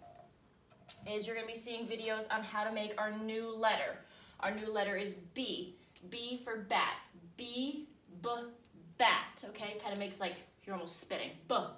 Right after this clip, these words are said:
B, okay? So we'll have a video on how to make our lowercase and our uppercase. We're still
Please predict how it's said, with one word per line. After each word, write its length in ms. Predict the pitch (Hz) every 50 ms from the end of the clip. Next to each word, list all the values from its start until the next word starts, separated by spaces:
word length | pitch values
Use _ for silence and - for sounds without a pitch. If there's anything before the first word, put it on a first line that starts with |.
| - - 190
B, 80 | 214 233 - - - - - -
okay? 480 | 175 180 - - 185 185 196 233 294 - - - - - - - - -
So 140 | - 220 196
we'll 100 | 196 202
have 180 | 208 196 190
a 80 | 190 180
video 320 | 202 226 220 233 240 226
on 140 | - - -
how 120 | - 208
to 80 | 208 202
make 160 | 196 190 180
our 120 | 180 180 185
lowercase 680 | 185 196 196 208 240 262 - 311 320 330 330 - - -
and 160 | 214 214 240
our 120 | 277 269 -
uppercase. 760 | 285 262 254 247 247 247 - 262 247 269 294 - - - - - - - - - - - - -
We're 100 | 190 202
still 800 | 202 - - - - 247 247 240 240 247 269 285 285 302 -